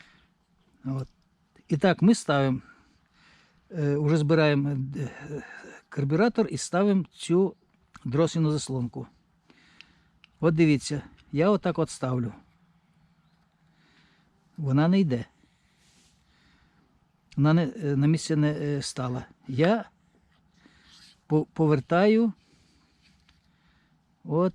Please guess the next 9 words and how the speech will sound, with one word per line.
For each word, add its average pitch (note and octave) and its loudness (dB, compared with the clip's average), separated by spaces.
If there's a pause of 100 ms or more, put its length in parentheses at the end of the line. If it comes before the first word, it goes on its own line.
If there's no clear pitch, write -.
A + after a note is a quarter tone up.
і D#3+ 2
вона E3 4
в G3+ 6
мене F3+ 4
сховалась. C#3+ -2 (2250)
Бачите? - -4 (1300)
Я D#3+ 0
ще D#3+ 0
повертаю. C3+ -2